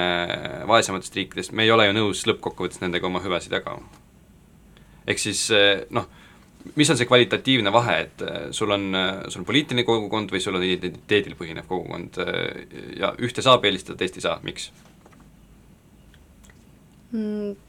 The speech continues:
Speaker 2: no meil paratamatult, äh, on tekkinud sellised kogukonnad ja me ei saa neid, äh, riigid on sellised, nagu nad praegu on kujunenud, me ei saaks neid järsku lammutada, sest et inimesed lihtsalt eelistavad,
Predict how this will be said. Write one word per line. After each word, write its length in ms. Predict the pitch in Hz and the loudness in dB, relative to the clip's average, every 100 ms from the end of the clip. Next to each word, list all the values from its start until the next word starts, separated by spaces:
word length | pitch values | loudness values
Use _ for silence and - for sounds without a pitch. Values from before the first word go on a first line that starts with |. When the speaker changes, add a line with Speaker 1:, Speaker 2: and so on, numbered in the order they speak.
| - - 214 | -16 -6 -2
Speaker 2:
no 140 | 214 214 208 214 214 - - - | 0 0 0 -2 -6 -12 -18 -8
meil 240 | 220 214 214 | -2 -2 4
paratamatult, 720 | 233 233 233 247 254 196 - - | 4 4 2 2 2 -2 -2 0
äh, 520 | 190 196 190 190 - - - | 2 2 2 2 -2 -8 -4
on 160 | 202 | 0
tekkinud 340 | 220 226 190 202 | 0 0 -2 0
sellised 300 | 202 202 196 | 0 -2 2
kogukonnad 540 | 220 196 196 190 190 | 4 4 2 0 0
ja 60 | 190 | 0
me 80 | 190 | 0
ei 80 | 196 | 2
saa 320 | 208 196 185 | 4 6 4
neid, 320 | 185 185 190 196 | 2 -2 -2 0
äh, 320 | 190 185 185 - - - - - - - | 2 2 0 -4 -14 -20 -20 -20 -10 0
riigid 400 | 233 226 190 202 | 2 4 2 2
on 160 | 196 196 196 196 - - | 0 -2 -2 -2 -4 -8
sellised, 340 | - 208 208 | -4 -2 0
nagu 220 | 190 190 196 | 0 0 0
nad 80 | |
praegu 240 | 196 226 190 | 4 6 6
on 140 | 190 | 2
kujunenud, 400 | 254 226 190 196 196 | 4 4 2 -2 -2
me 140 | 190 | -2
ei 60 | 190 | 0
saaks 260 | 190 - | -2 -2
neid 160 | 196 185 | -4 0
järsku 400 | 190 - 190 190 - - - - - | -2 -2 -2 -4 -4 -20 -20 -20 -12
lammutada, 500 | - 208 202 202 196 | -2 0 0 -2 -2
sest 240 | 190 196 - | -2 -2 -4
et 460 | 185 - _ _ 208 | -6 -8 _ _ -2
inimesed 320 | 196 196 190 196 | -2 -2 -4 -4
lihtsalt 380 | 190 185 - - | -6 -8 -6 -2
eelistavad, 800 | - 233 214 - 202 196 196 | 4 4 4 -2 -2 -2 -2